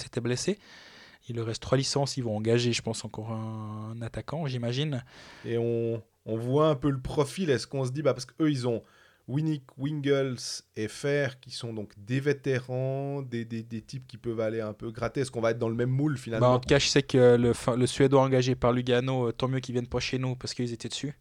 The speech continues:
Speaker 1: Et avec ce nom, on aurait, on aurait dû se rencarder pour savoir comment le prononcer, parce que voilà.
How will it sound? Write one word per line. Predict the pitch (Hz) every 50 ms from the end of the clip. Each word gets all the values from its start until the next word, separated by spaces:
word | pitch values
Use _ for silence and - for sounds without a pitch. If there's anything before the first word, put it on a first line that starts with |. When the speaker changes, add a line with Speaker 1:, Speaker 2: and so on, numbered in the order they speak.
| - - - - _ _ _ _ -
Speaker 1:
Et | 98 95 98
avec | 104 104 -
ce | - - 107
nom, | 107 110 113 113 113 107 101 101 104
on | 107
aurait, | 110 107 107 104
on | 107 113
aurait | 117 113 120
dû | 117 120
se | 110 -
rencarder | - 120 123 131 127 131 131 127 123
pour | 127 120 -
savoir | - 120 123 123
comment | - - 120 120
le | 123 123
prononcer, | - - 127 127 127 123 - - 127 120
parce | 113 113 107 -
que | - 117
voilà. | 117 120 117 131